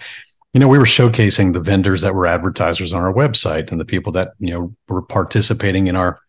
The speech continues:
in our community. So I'd already established those relationships. And I also was different than a lot of the forum owners back then, is because I would actually go to all the automotive conventions to meet these people that were sending me these checks,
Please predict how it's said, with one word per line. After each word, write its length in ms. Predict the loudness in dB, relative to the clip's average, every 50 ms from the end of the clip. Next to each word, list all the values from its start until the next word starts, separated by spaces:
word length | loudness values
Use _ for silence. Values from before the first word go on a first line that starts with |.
| _ _ -6
in 100 | -4 -2
our 100 | -2 -2
community. 500 | -2 2 4 4 6 4 4 0 -2 -2
So 360 | -2 0 2 2 2 2 0 -4 -8 -20 -20 -20 _ _ _ _ -2
I'd 140 | 0 2 4
already 180 | 4 6 6
established 520 | 4 4 4 4 4 4 4 4 2 4 4
those 140 | 4 2 4
relationships. 680 | 2 2 2 2 2 2 2 2 2 2 2 0 2 2
And 100 | 4 4
I 40 |
also 360 | 6 6 4 6 4 4 4 4
was 160 | 4 2 4 4
different 360 | 4 4 4 4 2 2 2
than 100 | 2 0
a 60 | 2
lot 200 | 2 2 2 2
of 120 | 2 0
the 240 | 0 -2 0 0 -2 -4
forum 460 | -2 0 2 4 4 4 4 4 4
owners 320 | 4 4 4 4 2 0 -2 -4 -4
back 240 | -2 -2 -2 0 2
then, 120 | 2 2
is 100 | 2 2
because 420 | 0 -6 -4 0 0 0 0 -2 -6 -12 -20 -20 -20 -20 _ _ 2
I 80 | 4
would 140 | 6 6 6
actually 220 | 4 4 2 2
go 180 | 4 4 4 6
to 120 | 6 4
all 120 | 4 4 4
the 140 | 4 4 4
automotive 420 | 4 4 2 2 0 0 -2 -4
conventions 680 | -6 -4 -2 2 4 4 4 4 4 4 4 4 2 -2
to 100 | -2 0
meet 300 | 2 4 4 4 4 4 2
these 160 | 0 0 0
people 380 | -2 -2 -2 -2 0 0 -2 0
that 160 | 0 0 0
were 100 | 0 -2
sending 460 | -2 0 2 4 4 4 4 4 2
me 120 | 0 -2 -4
these 200 | -6 -6 -6 -6
checks, 580 | -4 -2 -2 -2 -2 -2 -4 -6 -6 -6 -8